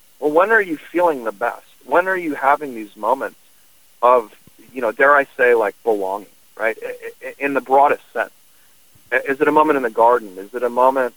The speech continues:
you know, when you're talking to someone in your family? Is it a moment with a pet? Is it a moment outside? And when you do have that moment, can you allow yourself to really, like, feel it? Uh, and, and when I say that, I mean, like, register it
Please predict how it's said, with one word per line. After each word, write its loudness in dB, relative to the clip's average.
you -14
know, -2
when -8
you're -8
talking -2
to -20
someone -10
in -14
your -10
family? -6
Is -12
it -8
a -8
moment 0
with -6
a -6
pet? 0
Is -18
it -6
a -4
moment 0
outside? 0
And -6
when -4
you -2
do -6
have 2
that -2
moment, -4
can -10
you 4
allow 6
yourself 0
to -6
really, 2
like, 0
feel -2
it? -18
Uh, 4
and, 4
and 0
when 6
I 4
say -2
that, 4
I 2
mean, -8
like, 0
register -2
it 0